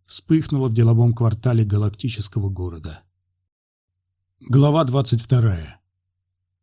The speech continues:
"Мы будем следить за тобой, обещаю.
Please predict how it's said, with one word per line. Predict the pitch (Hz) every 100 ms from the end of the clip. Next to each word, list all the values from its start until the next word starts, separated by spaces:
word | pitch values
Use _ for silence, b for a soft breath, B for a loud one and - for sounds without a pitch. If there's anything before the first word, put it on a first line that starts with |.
| _ _ _ _ _ _ _
"Мы | 127 147 160
будем | 165 151 156
следить | - 156 156 180 107
за | 113
тобой, | 117 107 101 92 -
обещаю. | 123 123 117 - 143 104 76